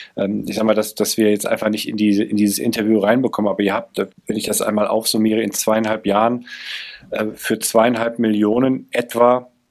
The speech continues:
na, zwei Komma zwei Millionen etwa angekauft, Immobilien angekauft. Habt damit über neunzigtausend Mieteinnahmen aufs Jahr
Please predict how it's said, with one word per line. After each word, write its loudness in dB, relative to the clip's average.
na, 4
zwei 0
Komma 0
zwei 4
Millionen 4
etwa 0
angekauft, 0
Immobilien -2
angekauft. -2
Habt -8
damit 0
über 2
neunzigtausend 2
Mieteinnahmen 0
aufs -4
Jahr 2